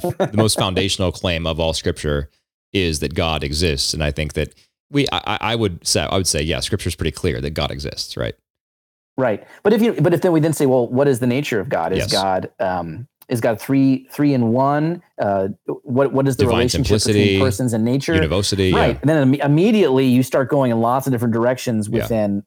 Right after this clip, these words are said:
Speaker 1: um, various Christian traditions.
Speaker 2: Yeah, no, I, I totally agree with that. How about specifically this Westminster Confession claim that it, it contains all things necessary for salvation?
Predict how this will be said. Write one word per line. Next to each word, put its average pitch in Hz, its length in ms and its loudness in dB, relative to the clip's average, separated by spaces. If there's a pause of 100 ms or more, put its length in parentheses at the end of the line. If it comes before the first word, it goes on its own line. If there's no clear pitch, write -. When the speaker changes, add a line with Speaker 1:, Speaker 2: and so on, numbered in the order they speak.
Speaker 1:
um, 95 360 -4
various 123 360 0
Christian 117 340 -6
traditions. 98 640 -8 (1120)
Speaker 2:
Yeah, 67 300 -4
no, 95 140 0
I, 80 120 -2
I 82 220 -2
totally 80 480 0
agree 80 240 -4
with 69 120 -4
that. 65 220 -4 (220)
How 127 80 -2
about 151 180 -2
specifically 104 440 0
this 78 180 0
Westminster 85 380 -2
Confession 65 400 -6
claim 52 280 -10
that 65 240 -8
it, - 160 -6
it 85 120 -4
contains 76 320 -4
all 69 160 0
things 71 260 -6
necessary 71 300 -4
for 73 100 -8
salvation? 71 460 -4